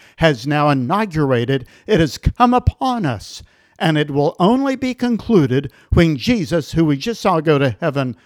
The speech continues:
ten days ago, when he comes again. The last days, therefore, represent God's great age of grace, the age between the descent of the Holy Spirit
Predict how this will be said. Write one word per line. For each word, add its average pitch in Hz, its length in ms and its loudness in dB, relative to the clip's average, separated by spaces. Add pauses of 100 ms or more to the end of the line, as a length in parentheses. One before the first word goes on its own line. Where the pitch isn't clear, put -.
(360)
ten 147 220 0
days 139 300 0
ago, 127 340 0 (140)
when 170 200 4
he 139 200 2
comes 165 560 0
again. 127 420 -2 (280)
The 151 140 0
last 214 480 -6
days, 117 380 -2
therefore, 123 640 -4 (260)
represent 156 840 -2 (260)
God's 135 420 2
great 156 560 -2 (140)
age 208 500 -2
of 190 160 -4
grace, 156 440 -2
the 143 360 -6
age 220 640 -6 (320)
between 127 800 -2 (540)
the 123 380 -2 (120)
descent - 640 -4 (160)
of 143 220 -2
the 135 140 2
Holy 208 380 -2
Spirit 131 640 -6